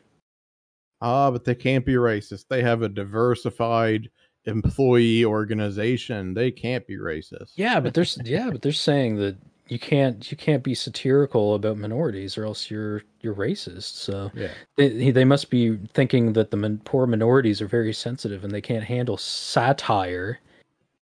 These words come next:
Speaker 2: Okay, so that's very, very racist of the C T V. Uh, I think they should all resign, honestly.
Speaker 1: Now, I'm, I, while you were talking, I pulled up the pictures of the, uh, <laughs> it's,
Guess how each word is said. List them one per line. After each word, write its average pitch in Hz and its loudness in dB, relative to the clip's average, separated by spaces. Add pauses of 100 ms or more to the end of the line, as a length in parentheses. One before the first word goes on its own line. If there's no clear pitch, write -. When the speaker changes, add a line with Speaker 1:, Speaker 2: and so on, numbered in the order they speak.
(120)
Speaker 2:
Okay, 107 2 (260)
so 113 4
that's 120 -2
very, 110 4
very 90 -8
racist - -12
of 92 -20
the 95 -14
C 92 -14
T 95 -16
V. 95 -16 (640)
Uh, 117 -8
I 117 0
think 135 2
they 104 2
should 104 -2
all 101 2
resign, 104 -2 (460)
honestly. 117 -6 (640)
Speaker 1:
Now, 120 2
I'm, 131 2 (640)
I, 123 4 (220)
while 113 4
you 123 4
were 113 0
talking, 110 -2
I 95 -2
pulled 101 -2
up 101 -4
the 98 -12
pictures 98 -8
of 95 -6 (840)
the, 95 -2
uh, 85 -2 (120)
<laughs> - -10
it's, - -4